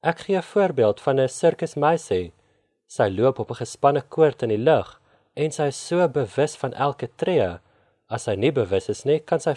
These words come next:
val en een van haar ledemate breek, of sy mag self sterf. So met elke stap is sy so bewus,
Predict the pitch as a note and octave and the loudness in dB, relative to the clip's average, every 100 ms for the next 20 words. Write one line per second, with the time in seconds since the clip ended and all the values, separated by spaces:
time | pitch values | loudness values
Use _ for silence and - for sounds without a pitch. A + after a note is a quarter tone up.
0 | - G3 F3+ A2 G2 A#2+ - C3 B2 G#2+ | 0 2 4 2 -2 -4 -4 -2 -2 2
1 | C#3+ F#3 D3+ A2 G#2+ - G2+ F2+ - _ | 2 2 0 0 -2 -2 -2 -2 -6 _
2 | _ _ - F3 F#3 E3+ D#3+ - D#3+ - | _ _ -8 0 2 2 2 0 -2 -2
3 | - G3+ A#2+ F2+ - _ _ _ _ _ | 0 0 0 -4 -14 _ _ _ _ _
4 | _ _ - C#3+ A#2+ - D3 F3 F#3 - | _ _ 0 2 2 0 4 4 2 -2
5 | A#2 - - C3 A#2 - A#2 - - F3+ | -10 -4 0 0 -2 -8 -10 -8 -2 0
6 | E3+ C3 - D3 F2 | 0 0 2 2 2